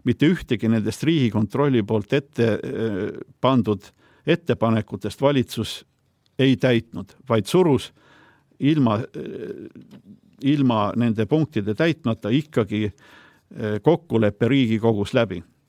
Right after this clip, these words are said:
Ja need punktid lühidalt on sellised, et kas on teada, millised rahalised kohustused Eesti riik võtab endale riikidevahelises kokkuleppega?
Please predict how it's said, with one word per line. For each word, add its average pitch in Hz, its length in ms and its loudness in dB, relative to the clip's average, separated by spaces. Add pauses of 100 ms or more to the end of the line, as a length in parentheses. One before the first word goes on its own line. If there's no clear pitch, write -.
(300)
Ja 117 140 -2
need 127 160 2
punktid 139 380 0
lühidalt 120 380 2
on 120 120 0
sellised, 113 480 -2
et 101 220 -10 (380)
kas 143 240 0
on 135 120 2
teada, 131 340 2
millised 123 340 0
rahalised 127 540 0
kohustused 139 580 0
Eesti 151 300 0
riik 165 280 0
võtab 120 340 0
endale 107 300 0
riikidevahelises 107 800 0
kokkuleppega? 101 720 -10